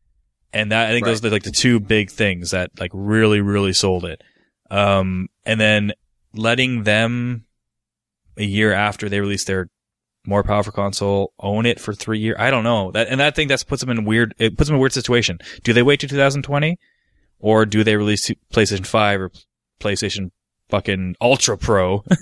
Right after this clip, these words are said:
Speaker 2: No,
Speaker 1: Like,
Speaker 2: Ultra Pro.
Speaker 1: a year or two years
Speaker 2: <laughs>
Speaker 1: later, and that's, like, every three years or two years, they're gonna release something new. And I, th-,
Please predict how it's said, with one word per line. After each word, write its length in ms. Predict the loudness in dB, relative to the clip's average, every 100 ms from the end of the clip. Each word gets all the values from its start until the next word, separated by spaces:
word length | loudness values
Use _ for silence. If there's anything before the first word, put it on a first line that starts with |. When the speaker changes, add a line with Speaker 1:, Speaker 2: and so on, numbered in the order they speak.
| -2 -10 -10 -6
Speaker 2:
No, 240 | 0 2 4
Speaker 1:
Like, 180 | 4 2
Speaker 2:
Ultra 120 | 2
Pro. 220 | 2 2
Speaker 1:
a 120 | 2
year 260 | 4 6 6 4
or 20 |
two 160 | 2 2
years 280 | 4 4 2
Speaker 2:
<laughs> 0 |
Speaker 1:
later, 380 | 2 2 2 2
and 100 | 0
that's, 140 | 0
like, 160 | 0 0
every 300 | -2 -2 -2
three 340 | -4 -6 -2 0
years 460 | 2 2 2 2 0
or 80 | -4
two 280 | -4 -2 -2
years, 360 | 0 2 2
they're 80 | 0
gonna 100 | -2
release 140 | -2 -2
something 220 | -2 -2
new. 220 | 0 2
And 100 | 2
I, 60 | 0
th-, 160 | -2